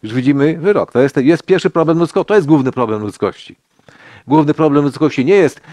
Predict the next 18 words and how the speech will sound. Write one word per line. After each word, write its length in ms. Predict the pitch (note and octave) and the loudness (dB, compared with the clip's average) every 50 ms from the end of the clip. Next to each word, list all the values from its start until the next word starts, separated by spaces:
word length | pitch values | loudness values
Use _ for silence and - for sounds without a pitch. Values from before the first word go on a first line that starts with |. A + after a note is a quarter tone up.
| - C3 - | -16 -8 -2
jak 360 | C#3+ F3 F3+ E3 - - - | 0 0 0 0 -2 -6 -8
to 120 | - D#3 | -4 -4
rozpocząć, 540 | D3 A2+ - D#3 D#3+ C#3+ - C#3 C3+ A2+ - | -4 -2 -2 -2 -2 -2 -2 -4 -4 -6 -6
jak 320 | C3+ B2+ D#3 F3+ D3 A#2 | -4 -2 -2 -2 -2 -4
do 180 | A2+ G#2 A2+ B2 | -6 -4 0 0
życia 240 | C3 F3 E3+ B2+ A2+ | 0 0 0 0 -2
wiecznego 340 | A#2+ G#2 - A2 F#2+ G#2 - | -2 -2 -2 -4 -4 -4 -4
się 120 | - G2+ | -6 -6
załapać. 500 | F2+ G#2 F#2 F#2 D#2 - - - _ _ _ _ _ _ _ _ - | -4 -2 -2 -2 -4 -4 -8 -16 _ _ _ _ _ _ _ _ -4
Główny 240 | A2+ C3 C3+ C3+ C3 | 0 2 2 2 2
problem 260 | C3 C3+ B2+ B2+ B2 | 0 0 -2 0 0
ludzkości, 440 | B2 C3 - - C#3 A#2 - - C3+ | 0 0 0 0 -4 -4 -4 -8 -6
pierwszy 340 | - C3+ B2+ A#2 - C3 B2+ | -2 -2 -2 0 0 0 0
etap, 300 | B2 - B2 A#2+ - - | 2 0 0 -2 -2 -2
jak 260 | A#2+ C#3+ D3 C3 A2+ | -2 -2 -2 -2 0
wyjść 260 | A#2 C#3 C#3 B2 - | 0 0 0 0 -2
z 100 | - - | -6 -6
tego 420 | - C#3 B2 A#2+ B2+ B2+ A#2+ - | -4 -2 0 0 0 0 -2 -4